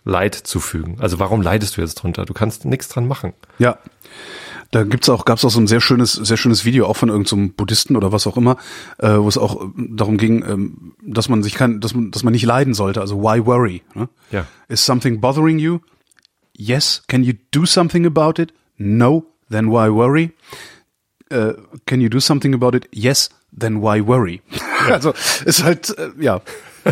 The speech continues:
Speaker 2: im Grunde,
Speaker 1: <laughs>
Speaker 2: im Grunde die, die, die ideale oder der ideale,
Speaker 1: Das stimmt.
Speaker 2: äh, Umgang mit, mit, mit Phänomenen aller Art, ja.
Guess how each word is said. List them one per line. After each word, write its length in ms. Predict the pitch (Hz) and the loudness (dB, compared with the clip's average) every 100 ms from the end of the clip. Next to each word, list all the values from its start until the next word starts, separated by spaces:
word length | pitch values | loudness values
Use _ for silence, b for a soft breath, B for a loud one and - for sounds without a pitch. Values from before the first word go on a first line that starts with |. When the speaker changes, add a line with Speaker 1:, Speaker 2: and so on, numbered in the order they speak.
| - 123 | -2 -2
Speaker 2:
im 100 | 131 | 2
Grunde, 360 | 127 143 143 | 4 4 2
Speaker 1:
<laughs> 100 | 135 | 2
Speaker 2:
im 100 | 131 | -2
Grunde 260 | 113 131 139 | 2 2 2
die, 220 | 123 131 | 0 -2
die, 260 | 117 120 117 | -2 -2 -4
die 260 | 113 113 120 | -4 -4 -4
ideale 560 | 113 110 110 110 107 104 _ _ b b b b b b | -2 -2 0 -2 -4 -8 _ _ b b b b b b
oder 140 | 110 | -2
der 180 | 101 110 | 2 2
ideale, 560 | - 104 107 104 104 120 | 2 2 2 2 0 0
Speaker 1:
Das 140 | 117 | -2
stimmt. 180 | - 107 | 0 0
Speaker 2:
äh, 40 | 117 | 2
Umgang 260 | 117 113 104 | 2 2 2
mit, 220 | 104 - | 0 -2
mit, 220 | 95 - | -4 -4
mit 220 | 104 92 | -6 -6
Phänomenen 1080 | - - - - 117 110 101 101 113 98 95 | -10 -14 -8 0 2 4 4 4 4 4 2
aller 180 | 90 92 95 | 0 -2 -2
Art, 320 | 95 92 92 | -2 -4 -6
ja. 140 | 101 | -10